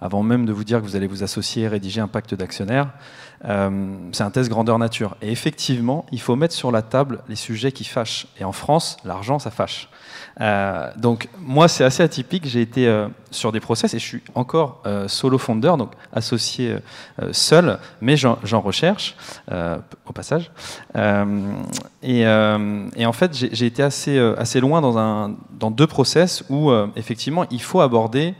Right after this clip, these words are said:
la question, il faut être déjà très à l'aise avec l'argent. Je disais, euh, à, à ces, euh, à ses futurs associés, euh, quelle était ma situation personnelle, familiale, financière,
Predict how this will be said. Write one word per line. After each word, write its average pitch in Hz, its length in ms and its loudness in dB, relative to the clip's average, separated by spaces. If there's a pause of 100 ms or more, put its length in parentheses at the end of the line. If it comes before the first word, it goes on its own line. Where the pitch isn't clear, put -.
la 104 100 -4
question, 113 300 -4
il 151 60 0
faut 110 100 -4
être 95 60 -4
déjà 98 200 -8
très 127 240 -2
à 120 60 2
l'aise 107 120 -2
avec 98 140 -6
l'argent. 123 380 0 (480)
Je 104 220 0
disais, 123 580 2
euh, 101 320 -2 (120)
à, 104 540 -10
à 113 40 -6
ces, 113 280 -4
euh, 98 140 -4 (1040)
à 123 120 -4
ses - 200 -2
futurs 123 400 0
associés, 127 600 2
euh, 101 140 -2
quelle 113 140 -2
était 110 120 -4
ma 110 120 -2
situation 110 340 -4
personnelle, 131 560 0
familiale, 117 640 2
financière, 113 640 -2